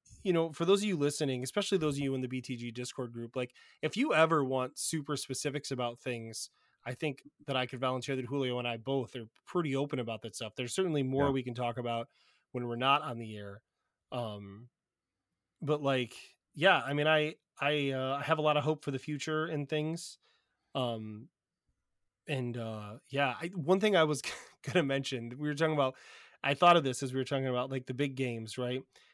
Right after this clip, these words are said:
Speaker 1: And, like, what happens with those and, and how big of a splash do they make. I was talking with a publisher in, in the contract, uh, under payments, I saw, like, a specific payment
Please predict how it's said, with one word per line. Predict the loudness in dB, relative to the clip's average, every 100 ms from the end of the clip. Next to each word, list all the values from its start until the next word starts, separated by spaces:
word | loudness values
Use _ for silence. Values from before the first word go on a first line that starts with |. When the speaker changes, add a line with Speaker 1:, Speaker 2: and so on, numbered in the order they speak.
| -8
Speaker 1:
And, | -4
like, | -2 -2
what | -2 0
happens | -2 -2
with | -4
those | -2 -2 -2 -6
and, | -10 -12 _ -14
and | -12 -12 -16 _
how | -4 -2
big | -2 -4
of |
a | -6
splash | -4 -2 -2
do | -4
they | -2
make. | -4 -6 _ _ _ _ _ 4
I | 6 8 6 2 0 -6 _ _ -6
was | 4
talking | 6 6
with | 2
a | 2
publisher | 2 2 -2 -2 -2 -6 -10 _ _ _ _
in, | -6 -6 -2
in | -2
the | 2
contract, | 4 4 4 -2 -4 -10 _ _ -14
uh, | -8 -6 -6
under | -4 -4
payments, | 0 2 2 0 -6 -10 -4
I | -4
saw, | 0 0 2 0 -4 -8 _ _ _ -6
like, | -2 -2 -4 -12 -8
a |
specific | -6 -4 -2 0 0 -2 -4 -12
payment | -2 0 2 0